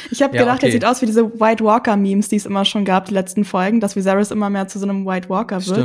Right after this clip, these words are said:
Speaker 2: Stimmt.
Speaker 1: Und
Speaker 2: Oder
Speaker 1: jetzt
Speaker 2: zu Gollum.
Speaker 1: Ja, zu Gollum,
Speaker 2: Ja.
Speaker 1: genau.
Speaker 2: <laughs> Jetzt sieht er noch schlimmer aus als
Speaker 1: Oh, so
Speaker 2: Gollum.
Speaker 1: krass, ja.
Speaker 2: Ja. Aber er schafft es tatsächlich noch. Ähm, also eigentlich ist es ja mitleiderregend, aber durch die
Speaker 1: Mhm.
Speaker 2: Musik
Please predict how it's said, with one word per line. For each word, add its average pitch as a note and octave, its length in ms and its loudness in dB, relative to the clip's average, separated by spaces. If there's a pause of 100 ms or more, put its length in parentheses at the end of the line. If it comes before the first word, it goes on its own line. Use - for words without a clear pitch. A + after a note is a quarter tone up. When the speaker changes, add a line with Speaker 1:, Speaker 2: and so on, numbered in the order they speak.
Speaker 2:
Stimmt. A2 120 -10
Speaker 1:
Und F#3+ 320 -8
Speaker 2:
Oder B2+ 120 -6
Speaker 1:
jetzt F#3 180 -6
Speaker 2:
zu - 60 -8
Gollum. A#2 540 -4 (120)
Speaker 1:
Ja, A3+ 140 4 (120)
zu - 100 -8
Gollum, A3 280 -2
Speaker 2:
Ja. A3 60 0
Speaker 1:
genau. G#3+ 260 -4 (180)
Speaker 2:
<laughs> - 200 -12
Jetzt C3+ 180 0
sieht G3+ 160 -2
er E3 80 2
noch D3 240 0
schlimmer B2 380 -4
aus A2+ 260 -8
als G#3 240 -4
Speaker 1:
Oh, G#3 80 -2
so G#3+ 100 -2
Speaker 2:
Gollum. G#3+ 180 -4
Speaker 1:
krass, G#3+ 460 -6
ja. G#3 280 -6
Speaker 2:
Ja. A2 220 -12 (220)
Aber B2 260 -2
er D3+ 120 -4
schafft - 320 -8
es D3 100 -6
tatsächlich D3+ 540 -6
noch. D3 340 -8 (100)
Ähm, A#2+ 360 -6
also B2+ 240 -8
eigentlich E3 480 -4
ist D3 180 -12
es C#3+ 160 -14
ja B2+ 380 -8 (440)
mitleiderregend, A#2 1300 -6
aber A#2 220 -2
durch G3+ 180 -2
die F#3+ 100 -2
Speaker 1:
Mhm. B2 100 -2
Speaker 2:
Musik A#2+ 580 -8